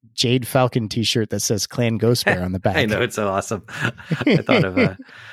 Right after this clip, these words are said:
Speaker 2: I thought of our own, uh, our own pizza lawyer when I saw that, so I had to send him
Speaker 1: Yeah.
Speaker 2: a picture and give him a small, a small stroke.
Speaker 1: Nice. Painting up the Marauder. Anything else?
Speaker 2: Uh, ju-, just,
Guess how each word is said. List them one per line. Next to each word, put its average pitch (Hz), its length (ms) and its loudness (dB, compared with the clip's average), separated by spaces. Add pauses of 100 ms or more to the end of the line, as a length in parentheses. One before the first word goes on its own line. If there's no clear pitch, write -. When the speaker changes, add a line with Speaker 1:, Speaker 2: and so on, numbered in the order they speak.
(280)
Speaker 2:
I 147 80 4
thought 139 160 2
of 123 100 0
our 131 180 4
own, 127 380 2
uh, 104 260 4 (260)
our 107 180 0
own 104 140 0
pizza 117 300 0
lawyer 98 340 4 (100)
when 107 100 -4
I 95 100 2
saw 98 200 2
that, 92 260 0
so 104 120 -2
I - 20 2
had 92 100 0
to 90 80 -4
send 98 180 2
him 92 40 2
Speaker 1:
Yeah. 87 60 2
Speaker 2:
a - 40 -4
picture - 340 -2
and 80 160 -2
give 90 140 0
him 87 140 2
a 82 40 0
small, 85 460 2 (300)
a 98 100 -2
small - 340 0
stroke. - 440 -2 (800)
Speaker 1:
Nice. - 420 -4 (360)
Painting 156 240 0
up 143 100 0
the 143 100 0
Marauder. 139 500 4
Anything 147 340 0
else? - 400 -2 (340)
Speaker 2:
Uh, 123 300 2
ju-, 113 200 -4 (120)
just, 117 280 0